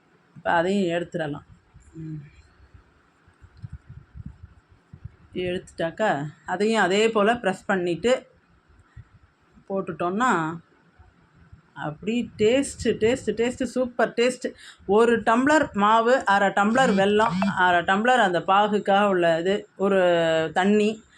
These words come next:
அப்புறம் முக்கால் டம்ளர் ஆயில், கால் டம்ளர் நெய், இதை மாதிரி போட்டு பண்ணும்போது ஒரு டம்ளர் மாவுனாக்கா அஞ்சுலேருந்து ஆறு அதிரசம் கட்டாயம் வந்துரும். மாவு, நான் அரிசியை சொல்லலை, ஒரு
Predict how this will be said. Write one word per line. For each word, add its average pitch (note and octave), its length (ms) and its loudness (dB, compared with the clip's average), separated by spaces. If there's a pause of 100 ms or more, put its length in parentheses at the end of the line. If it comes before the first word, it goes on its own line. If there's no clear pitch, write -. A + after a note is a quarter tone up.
(260)
அப்புறம் B3 380 2 (540)
முக்கால் G3+ 400 0
டம்ளர் B3 320 2
ஆயில், A#3+ 340 4
கால் F#3+ 260 2
டம்ளர் G3 380 0 (640)
நெய், G3+ 240 0 (680)
இதை G#3 240 2
மாதிரி C4+ 360 4
போட்டு A#3+ 340 2
பண்ணும்போது G#3 640 2 (680)
ஒரு F#3+ 280 2 (140)
டம்ளர் C4 400 2
மாவுனாக்கா G#3 680 2 (220)
அஞ்சுலேருந்து A#3 540 2 (180)
ஆறு A3+ 200 4
அதிரசம் A#3+ 540 0
கட்டாயம் G#3+ 560 0
வந்துரும். E3+ 320 -2
மாவு, A#3 320 4 (100)
நான் F3 240 0
அரிசியை C4+ 400 2
சொல்லலை, D#3 340 -6 (340)
ஒரு F#3 240 2